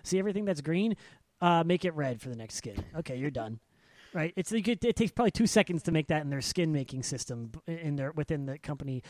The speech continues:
Speaker 1: So, like, you're not supporting that guy. He's getting, he already got his paycheck. The people who, you're
Speaker 2: Yeah.
Speaker 1: funding, like, the, the C E O who is probably molesting women at the company as we speak.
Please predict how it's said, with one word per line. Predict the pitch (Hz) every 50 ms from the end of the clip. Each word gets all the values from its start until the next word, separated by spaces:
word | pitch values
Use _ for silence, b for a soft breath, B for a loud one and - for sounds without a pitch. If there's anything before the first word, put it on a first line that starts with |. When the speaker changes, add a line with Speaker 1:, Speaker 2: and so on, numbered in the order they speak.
| B B
Speaker 1:
So, | - 220 233 214 208
like, | 220 208 -
you're | 220 226
not | 294 320 320
supporting | - - - 202 220 185 151
that | 139 151 160 156
guy. | - 127 107 104 110
He's | 117 - 220 220
getting, | 202 311 294 247 180
he | 160 233
already | 294 320 302
got | 214 196 190
his | 175 135
paycheck. | - - 156 160 - - 107 - -
The | - -
people | - 269 302 330 320
who, | 262 247 220
you're | 196 214 202
Speaker 2:
Yeah. | 226 247 302
Speaker 1:
funding, | 339 311 294 240
like, | 214 190 165 - -
the, | 175 160 147 143 B B B B B B B
the | - 170 165 151
C | - - - - 226 220 185 180 170
E | 185
O | 196 160 139 131 143 160 B B B
who | B - 175 170
is | 165 -
probably | - - 185 175 202 233 202 214 202 180 170 165 -
molesting | 151 165 165 156 165 175 165 - - 160 143 139 127
women | 139 160 180 165 139 131 143
at | 156 156 156 143
the | -
company | 139 - - 160 151 - 139 135 135
as | 135 139 -
we | - 127
speak. | 110 - - - 165 131 113 370 - -